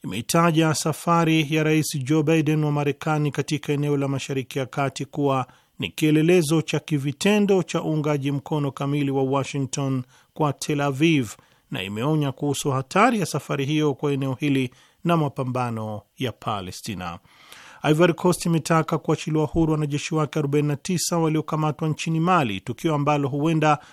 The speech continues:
likazidisha mvutano kati ya watawala wa kijeshi wa Mali na mataifa mengine ya magharibi mwa Afrika.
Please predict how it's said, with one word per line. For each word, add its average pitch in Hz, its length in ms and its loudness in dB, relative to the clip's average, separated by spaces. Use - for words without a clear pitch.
likazidisha 143 920 0
mvutano 156 680 2
kati 151 480 -2
ya 143 80 2
watawala 135 540 -2
wa 120 80 -2
kijeshi 139 500 -4
wa 151 80 0
Mali 151 420 2
na 156 420 4
mataifa 147 680 -2
mengine 135 680 0
ya 123 500 0
magharibi 113 540 -4
mwa 101 140 -8
Afrika. 101 540 -8